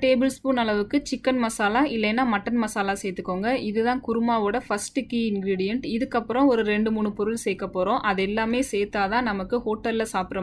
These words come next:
மாதிரியே அந்த குருமா டேஸ்டா இருக்கும். இப்ப பாருங்க, எண்ணெயெல்லாம் நல்லா பிரிஞ்சு வந்து மசாலா நல்லா வெந்துருச்சு. இப்ப நம்ம காய் சேர்த்துடலாம். ஒரு கப் அளவுக்கு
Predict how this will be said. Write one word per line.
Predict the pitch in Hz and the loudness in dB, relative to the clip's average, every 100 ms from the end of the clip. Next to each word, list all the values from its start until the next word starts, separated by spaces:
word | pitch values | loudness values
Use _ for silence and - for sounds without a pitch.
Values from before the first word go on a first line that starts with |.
| 190 | -2
மாதிரியே | 180 220 | 0 0
அந்த | 233 202 | -2 -2
குருமா | 202 196 214 247 | -4 -2 -4 -2
டேஸ்டா | 185 190 - 190 | -4 -4 -2 -4
இருக்கும். | 175 180 240 - - _ _ _ _ _ _ _ _ _ _ _ _ _ _ _ _ _ _ _ _ _ _ _ _ _ _ _ _ _ _ _ _ _ _ _ _ | -2 -6 -6 -8 -20 _ _ _ _ _ _ _ _ _ _ _ _ _ _ _ _ _ _ _ _ _ _ _ _ _ _ _ _ _ _ _ _ _ _ _ _
இப்ப | - 214 | -14 -2
பாருங்க, | 220 214 220 262 214 | 2 2 2 0 0
எண்ணெயெல்லாம் | 220 226 220 233 226 | 0 0 2 2 0
நல்லா | 202 226 226 | 0 -2 0
பிரிஞ்சு | 226 233 226 | 2 2 2
வந்து | 208 247 240 | 0 0 0
மசாலா | 196 233 226 220 | 0 0 0 0
நல்லா | 196 202 208 | 0 -2 -2
வெந்துருச்சு. | 190 196 202 190 202 247 | -2 -2 -2 -2 -4 -2
இப்ப | 214 202 | -2 -2
நம்ம | 202 208 | -4 4
காய் | 214 233 226 | 4 4 -2
சேர்த்துடலாம். | 180 185 175 180 254 - - - _ _ _ _ _ _ _ _ _ _ - 226 | -4 -2 0 -2 -2 -12 -20 -20 _ _ _ _ _ _ _ _ _ _ -6 0
ஒரு | 247 277 | 2 4
கப் | 254 247 262 | 2 2 2
அளவுக்கு | 240 226 220 | 2 0 -4